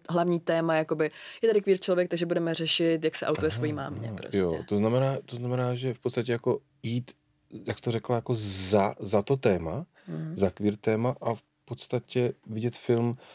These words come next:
Speaker 2: kde ty
Speaker 1: No, jako
Speaker 2: lidi
Speaker 1: ne za queer
Speaker 2: existují.
Speaker 1: téma, ale
Speaker 2: No,
Speaker 1: jako trošku
Speaker 2: že to queer
Speaker 1: dát
Speaker 2: ne-,
Speaker 1: tam
Speaker 2: že to,
Speaker 1: jako
Speaker 2: že, že, že jako ta queerness není jako téma toho filmu tím pádem. Protože
Speaker 1: N-,
Speaker 2: nemusíš
Speaker 1: no ne,
Speaker 2: to jako řešit.
Speaker 1: ta queerness může být téma toho filmu, ale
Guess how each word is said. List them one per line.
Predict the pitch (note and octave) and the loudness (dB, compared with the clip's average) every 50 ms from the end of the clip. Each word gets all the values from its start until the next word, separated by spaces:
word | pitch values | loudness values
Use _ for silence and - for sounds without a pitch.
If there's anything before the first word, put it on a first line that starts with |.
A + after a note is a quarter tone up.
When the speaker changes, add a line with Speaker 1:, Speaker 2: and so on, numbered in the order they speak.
| - - - - - | -20 -20 -20 -14 -8
Speaker 2:
kde | - - - | -4 -2 2
ty | G#3+ | 4
Speaker 1:
No, | G#3 | 4
jako | - - | 4 6
Speaker 2:
lidi | - - - | 6 6 6
Speaker 1:
ne | - | 6
za | - - | 4 4
queer | G#3 - | 4 6
Speaker 2:
existují. | D3+ F#3+ F#3+ - - - | 4 4 4 4 4 4
Speaker 1:
téma, | - - - - | 6 4 4 4
ale | - F3+ F3+ - | 4 4 6 6
Speaker 2:
No, | D#3 | 6
Speaker 1:
jako | F3 F3 - F#3+ F#3 F3+ F3+ F3+ - | 6 4 4 2 4 4 4 2 0
trošku | - F#3+ F#3+ - - - - - F#3+ F#3 F3+ F3+ - - _ _ _ _ - | 0 -2 -2 -2 -4 -6 -2 0 2 4 4 2 2 -2 _ _ _ _ -4
Speaker 2:
že | - | 0
to | - E3+ | 2 2
queer | C#3+ C3+ D3+ F#3 | 4 6 8 8
Speaker 1:
dát | F#3+ E3 | 8 6
Speaker 2:
ne-, | - | 4
Speaker 1:
tam | - A3 G3+ G3 G3 | 4 4 4 6 6
Speaker 2:
že | G3 G3 | 6 4
to, | G3 - G3 G3 | 4 4 6 6
Speaker 1:
jako | G3 G3 G3 G3 | 8 8 6 6
Speaker 2:
že, | - B2+ | 6 4
že, | G#2+ - _ _ _ _ _ _ _ _ _ - | 2 0 _ _ _ _ _ _ _ _ _ -6
že | - B2 - | -2 -2 -2
jako | - - - A2+ G#2 _ _ _ _ _ | 0 0 -2 -4 -4 _ _ _ _ _
ta | - F#2 | -4 -4
queerness | - - G2 G2+ A2 C3 D3+ E3 E3 - - | -4 0 2 2 4 4 2 0 -2 0 2
není | A#2+ B2 C3 C3+ C#3+ D#3+ | 4 6 6 6 6 6
jako | E3 D#3 C#3+ - D#3 - _ _ - | 4 2 2 0 -2 -2 _ _ 4
téma | - C3 C3 C#3 C#3+ | 4 6 6 6 4
toho | C3 D3+ D3+ | 2 0 0
filmu | C#3 D3+ D3 A2+ F#2 | 2 4 4 4 4
tím | G2+ F#2 F2 | 2 0 -2
pádem. | E2+ F2 E2+ F#2+ G2 G#2 G2+ - _ _ _ _ _ _ _ _ _ _ _ _ _ _ _ _ | -2 -2 -4 -4 -4 -6 -10 -12 _ _ _ _ _ _ _ _ _ _ _ _ _ _ _ _
Protože | - - - - - A2+ A2 A2+ A#2+ A#2 A#2 A#2 A#2 A#2 A#2+ - _ _ _ _ _ - | -10 -10 -10 -6 -6 -6 -4 -4 -4 -4 -2 -4 -4 -6 -8 -12 _ _ _ _ _ 0
Speaker 1:
N-, | F#3+ F#3+ F#3 - - _ - | 2 2 2 0 -2 _ 4
Speaker 2:
nemusíš | - B2 C#3+ F#3+ F#3+ - | 4 6 6 6 6 6
Speaker 1:
no | G#3+ | 6
ne, | G#3+ | 6
Speaker 2:
to | - | 6
jako | - D#3 D3+ | 4 2 0
řešit. | C3 A#2 - - - | -2 -2 -4 -4 0
Speaker 1:
ta | - F#3 F3+ | 0 0 0
queerness | - - G3 F#3+ F#3 F#3+ F#3+ - | 2 2 2 4 4 4 2 2
může | G3 A3 A#3+ D4 | 2 2 2 2
být | A3 G3+ - | 0 0 -2
téma | F3 E3 D#3+ D#3+ | 0 0 0 -2
toho | - - E3+ E3 D#3+ | -2 -4 -4 -4 -4
filmu, | - - D#3+ D#3 D3+ D3 D3 - - - _ - | -2 -2 -2 0 0 -2 -4 -6 -8 -6 _ 0
ale | E3+ E3+ E3 E3 E3 E3 D#3+ D#3+ D#3+ | 2 4 4 4 4 2 2 0 -2